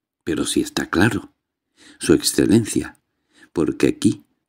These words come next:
reina otro orden de cosas. ¿Qué otro orden de cosas? Pues que nosotros, por decirlo de algún modo, estamos muertos. Su excelencia. Ah,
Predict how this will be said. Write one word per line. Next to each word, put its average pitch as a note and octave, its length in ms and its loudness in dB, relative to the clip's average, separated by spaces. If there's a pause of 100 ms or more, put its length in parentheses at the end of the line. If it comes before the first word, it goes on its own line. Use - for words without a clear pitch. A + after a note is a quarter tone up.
reina A2+ 580 0
otro G2+ 260 4
orden C#2+ 480 2
de - 140 0
cosas. - 560 -12 (1300)
¿Qué E3+ 340 -2
otro C3+ 440 4
orden D#2+ 440 4
de C2 140 2
cosas? B1+ 720 -4 (840)
Pues D3 200 0
que - 140 2
nosotros, A2 680 0
por C2 220 2
decirlo C2+ 520 2
de A1+ 140 -2
algún C2 380 0
modo, C#2 320 4
estamos B1+ 480 -2
muertos. - 840 -2 (920)
Su - 140 -2
excelencia. - 1000 0 (1600)
Ah, D#2+ 320 -10